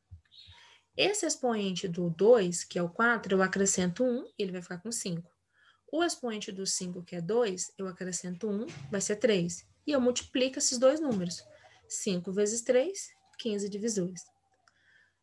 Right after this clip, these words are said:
Nosso próximo valor é o sessenta e dois. Sessenta e dois divide por dois é trinta e um. Trinta e um é um número primo. Você pode verificar isso lá no seu livro, que tem todos os números primos até o cem.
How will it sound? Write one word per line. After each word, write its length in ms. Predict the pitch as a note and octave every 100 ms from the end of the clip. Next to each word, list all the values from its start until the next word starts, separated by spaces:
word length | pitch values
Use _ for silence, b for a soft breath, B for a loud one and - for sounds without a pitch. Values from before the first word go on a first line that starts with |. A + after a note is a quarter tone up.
| -
Nosso 340 | C#4 E4 E4
próximo 460 | - E4 G4 G4 C4+
valor 520 | G#3 F3+ G#3+ A#3+ F#3+
é 80 | -
o 40 |
sessenta 380 | A#3 B3 B3 A#3
e 60 | D4
dois. 460 | C4 F3+ E3+ - - _ _ _ _ _ _ _ _ b b b b
Sessenta 580 | - - A3+ - B3+ B3+
e 80 | A#3+
dois 540 | F#3+ F3 E3+ - - _ _
divide 400 | F#3 G3 F3+ E3+
por 200 | - F#3
dois 460 | F3 E3 - - -
é 100 | -
trinta 300 | G3 F3+ F3+
e 80 | A#3+
um. 200 | C4+ A4 - _ _
Trinta 320 | B3+ C4 C4
e 80 | A#3
um 120 | A3+
é 20 |
um 60 | A#3
número 260 | A#3 A#3 B3 -
primo. 320 | A3 A3 F4+ - b b b -
Você 160 | G3
pode 280 | G3 G3 G3
verificar 580 | G3+ G3 G3 G3 G3+ F#3
isso 300 | F#3 - F3+
lá 200 | G3+ C#4 E4
no 100 | C#4+
seu 220 | C4 A#3+
livro, 560 | G#3+ F#3 G3 B3+ D4+ F4 b b b _
que 100 | -
tem 240 | - G#3
todos 280 | G3+ B3+ D4+
os 100 | C#4
números 320 | A#3 G#3+ G3+
primos 320 | - G3 G3 F#3+
até 240 | F3 G3
o 40 | G3+
cem. 420 | - F3+ G#3+